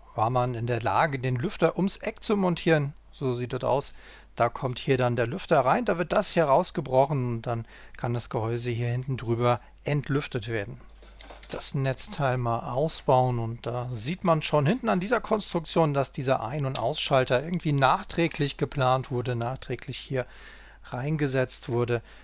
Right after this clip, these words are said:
Und diese Gehäuseformen oder vielleicht auch die Netzteile, das waren wahrscheinlich früher mal A-T-Netzteile und irgendwann kam dann der A-T-X-Formfaktor und ich glaub, da ist dieses Netzteil noch über von.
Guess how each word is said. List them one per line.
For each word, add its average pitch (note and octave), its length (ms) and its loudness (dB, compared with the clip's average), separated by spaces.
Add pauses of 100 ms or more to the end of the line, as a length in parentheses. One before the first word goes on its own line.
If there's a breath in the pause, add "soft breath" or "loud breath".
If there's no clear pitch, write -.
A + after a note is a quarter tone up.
(100)
Und B2+ 420 -4
diese C3 200 -4
Gehäuseformen C3 840 0
oder A#2 140 -2
vielleicht - 220 -4
auch F#3 60 -4
die F3+ 100 2
Netzteile, D#3+ 560 4
das C#3+ 260 -2
waren C3+ 220 4
wahrscheinlich B2+ 440 -6
früher C3 360 0
mal A#2+ 280 0 (320 loud breath)
A-T-Netzteile B2+ 1120 -2
und A#2 220 -6
irgendwann F#3 380 0
kam D#3 200 -2
dann C#3+ 200 2
der C#3 100 -2
A-T-X-Formfaktor C3+ 1000 0
und C3 80 -2
ich B2+ 80 -8
glaub, - 260 -4
da C3+ 240 2 (380 loud breath)
ist - 220 -6
dieses B2 260 -4
Netzteil B2 480 -2
noch C#3+ 200 -2
über B2+ 280 0
von. A#2+ 320 -4